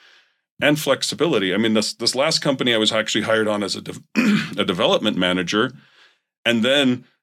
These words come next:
I moved and took over product management. And then I was like, "Hey, there's this hole in marketing. I could do that." So then I switched over to the V P of marketing. And then six months later, I moved to the C O O. So it's just, I like to solve problems. I'm not like a,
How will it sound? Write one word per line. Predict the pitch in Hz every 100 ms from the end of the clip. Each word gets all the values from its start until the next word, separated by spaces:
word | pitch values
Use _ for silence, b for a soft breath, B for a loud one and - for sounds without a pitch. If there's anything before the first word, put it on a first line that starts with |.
| -
I | 113
moved | 117 131 117
and | 117 104
took | 127 117
over | 98
product | 92 - 160 107 -
management. | 101 98 101 98 117 123
And | 104 113
then | 123 131 123
I | 110
was | 107 98
like, | 92
"Hey, | 156 135
there's | 139
this | 120 104
hole | - 135 123
in | 98
marketing. | 113 160 - 98
I | 131
could | 117
do | 101
that." | 95 131 110
So | - 113
then | 127
I |
switched | 131 - 127
over | 120 107
to | 104
the | 92
V | 107 107
P | 104
of | 87
marketing. | 98 143 165 90 85 107 110 b b b _
And | 110
then | 123
six | 110 139 131
months | 131 113
later, | 113 120 117
I | 107
moved | 107 104
to | 107
the | 95
C | - 107
O | 90
O. | 113 - - - b b b
So | - - 120 104 - _ _ _ _
it's | - -
just, | 165 156 123
I |
like | 131 160 156
to | -
solve | - 101 127 147
problems. | - 156 175 175
I'm | 135 110
not | 113 113
like | 104 98
a, | 92